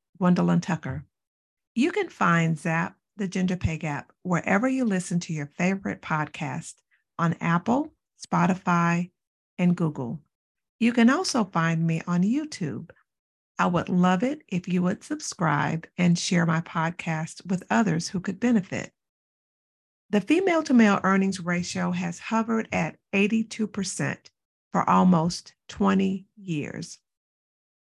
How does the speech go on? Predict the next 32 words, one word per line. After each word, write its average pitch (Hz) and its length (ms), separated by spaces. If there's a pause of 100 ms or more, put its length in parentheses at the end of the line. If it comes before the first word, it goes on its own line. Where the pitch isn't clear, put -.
I'm 190 120
sure 254 300
there 202 200
are 185 40
women 185 300
in 208 100
the 208 60
workplace 202 640
who 214 220
are 170 280
unaware 185 560
of 170 220
this 175 200
fact. - 500 (880)
And 226 420
I 180 160
am 180 240
sure 180 540
that 170 200
hearing 233 380
this 170 180
information 170 760 (320)
will 190 180
result 175 580
in 175 180
some 285 360
feeling 170 400
uncomfortable. 180 800 (560)
But 185 160
I 175 160
dare 190 480
you 175 400